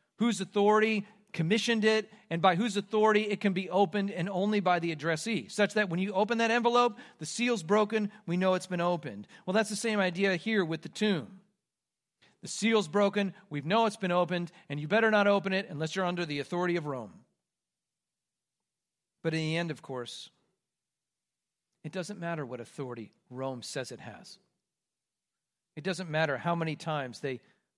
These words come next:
place their seal on the stone. It doesn't matter how many soldiers you try and post there to guard it.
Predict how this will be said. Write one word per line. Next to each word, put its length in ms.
place 360
their 160
seal 500
on 380
the 100
stone. 400
It 100
doesn't 280
matter 300
how 160
many 180
soldiers 640
you 80
try 300
and 200
post 400
there 300
to 100
guard 340
it. 220